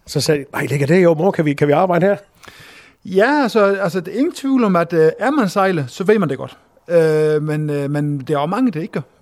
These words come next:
Speaker 2: Øh, og, og det, det skal vi jo gerne fra. Øh, vi skal jo også være, når vi, vores placering, der er vi lidt pakket mellem, øh, Bene og, og, og, og Sydbank.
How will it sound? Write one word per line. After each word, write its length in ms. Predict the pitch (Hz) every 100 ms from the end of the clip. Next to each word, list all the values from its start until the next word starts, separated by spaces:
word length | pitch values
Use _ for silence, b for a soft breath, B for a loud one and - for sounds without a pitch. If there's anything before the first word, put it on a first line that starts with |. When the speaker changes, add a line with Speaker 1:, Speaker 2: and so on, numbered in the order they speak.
| - - 160 156 151
Speaker 2:
Øh, 40 | 147
og, 120 | 147 - -
og 120 | 151 _ -
det, 180 | 170
det 80 | 240
skal 200 | - 214
vi 60 | 180
jo 100 | 160
gerne 140 | 196
fra. 140 | 185 139 - _ -
Øh, 280 | 135 135 143
vi 40 |
skal 180 | 170 190
jo 120 | 160
også 220 | 165 -
være, 360 | 156 147 143 135 - b b
når 100 | 139
vi, 300 | 151 151 143 117 143 _ _ _ _ _
vores 220 | - 143
placering, 460 | 135 117 190 175 143
der 60 |
er 60 | 135
vi 100 | 156
lidt 360 | 160 - _ -
pakket 300 | 175 151 151
mellem, 360 | 160 160 160 151
øh, 180 | 139 135
Bene 360 | 170 180 160
og, 240 | 127 127 123
og, 320 | 123 123 123
og, 260 | - 123 -
og 80 |
Sydbank. 360 | - 220 180 135